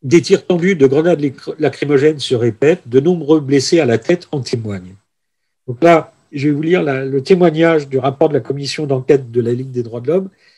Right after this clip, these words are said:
d'un manifestant, qui explique, Pour éparpiller les manifestants, les forces de l'ordre se livrent, se livrèrent à plusieurs reprises à des tirs tendus de gaz lacrymogène et de grenades offensives qui, lorsqu'elles éclatent, font un bruit assourdissant.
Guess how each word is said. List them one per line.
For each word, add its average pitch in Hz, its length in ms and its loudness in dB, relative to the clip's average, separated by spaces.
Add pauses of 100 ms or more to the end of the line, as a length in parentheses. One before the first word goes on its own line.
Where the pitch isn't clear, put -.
(140)
d'un 139 140 2
manifestant, 143 720 -8 (880)
qui 165 80 2
explique, 185 500 -2
Pour 165 160 0
éparpiller 190 480 0
les 165 120 -2
manifestants, 151 840 -2 (160)
les 135 80 -2
forces 170 220 -2
de 165 100 2
l'ordre 185 280 0
se - 120 2
livrent, 170 400 -2 (460)
se - 100 -6
livrèrent 175 440 0
à 139 100 -2
plusieurs 185 260 4
reprises 165 380 4
à 131 60 6
des 135 140 2
tirs 151 220 0
tendus 190 300 2
de 143 100 -14
gaz 156 220 4
lacrymogène 139 640 0
et 139 80 -2
de 120 100 0
grenades 143 400 0
offensives 135 560 -6 (420)
qui, 175 140 -2
lorsqu'elles 147 560 4
éclatent, 165 320 2
font - 140 -6
un 131 80 0
bruit 143 320 -2
assourdissant. 123 640 -10